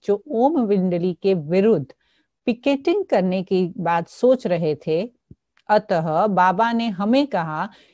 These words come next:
कि वासवानी जी को कहना कि पहले आप स्वयं ओम मंडली को अच्छी तरह देखिए,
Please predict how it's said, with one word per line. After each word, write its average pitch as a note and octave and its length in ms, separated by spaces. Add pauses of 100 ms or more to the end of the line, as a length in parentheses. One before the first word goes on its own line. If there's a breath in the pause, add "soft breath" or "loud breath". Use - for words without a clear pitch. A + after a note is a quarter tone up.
(160 soft breath)
कि B3 120
वासवानी A#3 640
जी A#3 240
को G3+ 260
कहना G3 720 (100)
कि B3 120
पहले G3 520
आप - 360
स्वयं G3+ 600 (500 soft breath)
ओम C#4+ 280
मंडली F3+ 500
को A3+ 160
अच्छी - 520
तरह G3 320
देखिए, D#3 720